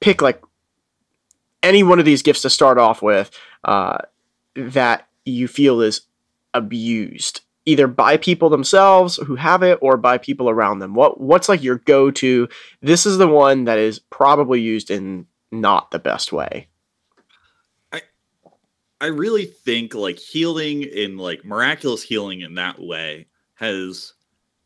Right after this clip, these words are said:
Speaker 2: become such a, a, a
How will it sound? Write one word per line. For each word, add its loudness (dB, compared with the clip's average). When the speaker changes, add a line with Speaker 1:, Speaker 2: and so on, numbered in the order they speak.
Speaker 2:
become -14
such -12
a, -6
a, -20
a -18